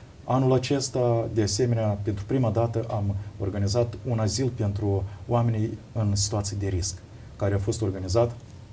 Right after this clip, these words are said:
uh, prin intermediul, uh, Comisiei Situații Excepționale, care, practic, patru ședinți.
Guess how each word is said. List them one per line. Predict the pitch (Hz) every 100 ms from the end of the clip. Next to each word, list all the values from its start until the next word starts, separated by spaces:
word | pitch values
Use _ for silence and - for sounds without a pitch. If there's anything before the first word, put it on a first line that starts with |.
| - - - - 98
uh, | 92 95
prin | 107 101
intermediul, | 92 92 98 92 92
uh, | 87 - - - - - 92 92 87 85 82 82 85
Comisiei | - 107 98 101
Situații | - 98 -
Excepționale, | - - 101 107 117 135 - - -
care, | - 113 107 101
practic, | 101 127 131 - 117 - -
patru | 135 131 123
ședinți. | - 104 95 85